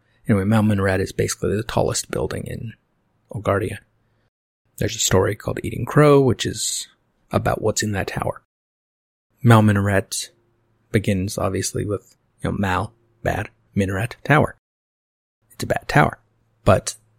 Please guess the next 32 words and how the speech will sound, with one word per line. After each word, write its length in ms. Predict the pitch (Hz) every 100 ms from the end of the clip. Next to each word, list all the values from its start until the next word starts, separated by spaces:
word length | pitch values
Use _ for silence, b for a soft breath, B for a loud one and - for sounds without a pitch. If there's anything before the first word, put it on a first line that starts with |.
| -
working 480 | - 123 - 107 101
backward, 440 | 107 107 101 98
because 280 | 107 - 98
that's 260 | 92 95 -
how 520 | 98 98 95 95 - _ -
a 60 |
lot 220 | 98 101 -
of 140 | 107
the 60 | -
Sawasi 500 | - - 87 - 98
words 240 | - -
happen, 400 | - 135 113 110 - _ _ _ _ _
as 80 | -
I 60 | 120
work 240 | 110 -
backward 380 | 101 98 104 104
from 220 | - 104
English, 440 | 127 117 98 - - _ _ _ _ _ _ _ _ _
look 220 | 127 104 101
up 180 | - - -
etymology 560 | 120 104 95 104 95
of 100 | 104
a 40 | 107
word 280 | 101 95 95
and 140 | 101
figure 260 | 104 - -
out 80 |
what 200 | 87 - _ _ _ -
kind 260 | - 104
of 220 | 98 - - -
related 520 | 143 117 113 107 101
thing 380 | 107 104 104